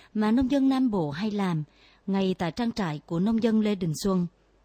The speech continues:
Bao bọc cánh đồng lúa ở đây là hệ thống mương nước. Mặt bằng diện tích sản xuất lúa bao giờ cũng thấp hơn so với mặt bằng chung. Theo nông dân Lê Đình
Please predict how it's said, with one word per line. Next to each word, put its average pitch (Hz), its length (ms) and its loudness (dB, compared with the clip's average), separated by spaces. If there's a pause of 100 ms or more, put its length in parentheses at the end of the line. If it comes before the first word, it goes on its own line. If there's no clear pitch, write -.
(1080)
Bao 208 160 0
bọc 185 260 -4
cánh 208 180 2
đồng 190 180 2
lúa 175 160 0
ở 170 160 -4
đây 185 300 -2 (240)
là 202 180 0
hệ 190 200 -2
thống 226 260 0
mương 226 160 4
nước. 262 240 2 (1800)
Mặt 214 180 -2
bằng 190 300 0
diện 175 160 -2
tích 320 140 -6
sản 156 160 -2
xuất - 220 -6
lúa 233 300 0 (300)
bao 214 140 0
giờ 185 280 0 (100)
cũng 160 260 -2
thấp - 180 -2
hơn 269 260 4 (280)
so 190 340 -2
với 226 140 0
mặt 262 240 0
bằng 165 220 -2
chung. 185 240 0 (1400)
Theo 220 140 2
nông 226 200 4
dân 226 180 4
Lê 220 120 2
Đình 175 180 -4